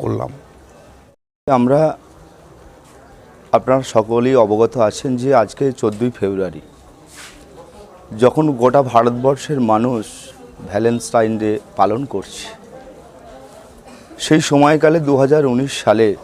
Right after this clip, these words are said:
Speaker 2: চোদ্দোই ফেব্রুয়ারি এক মর্মান্তিক ঘটনা ভারতবাসীর কাছে,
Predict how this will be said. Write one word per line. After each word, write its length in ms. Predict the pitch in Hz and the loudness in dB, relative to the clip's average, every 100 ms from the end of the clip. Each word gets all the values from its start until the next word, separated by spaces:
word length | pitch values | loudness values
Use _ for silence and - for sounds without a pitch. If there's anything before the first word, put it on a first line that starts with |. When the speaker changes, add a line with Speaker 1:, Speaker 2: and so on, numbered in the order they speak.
| - - - - - - - - - - - - - - | -20 -20 -20 -20 -20 -20 -20 -20 -20 -20 -20 -20 -20 -6
Speaker 2:
চোদ্দোই 380 | 120 107 123 131 | -2 0 0 -2
ফেব্রুয়ারি 420 | - 110 110 107 | 0 2 2 4
এক 120 | 113 104 | 2 2
মর্মান্তিক 600 | 107 104 110 113 - 107 | -2 -2 -2 -6 -6 -8
ঘটনা 440 | - 95 98 95 85 - | -6 -8 -6 -8 -10 -2
ভারতবাসীর 640 | 104 113 110 110 - 117 | 2 4 2 -2 -2 -8
কাছে, 300 | 104 104 - | -6 -8 -10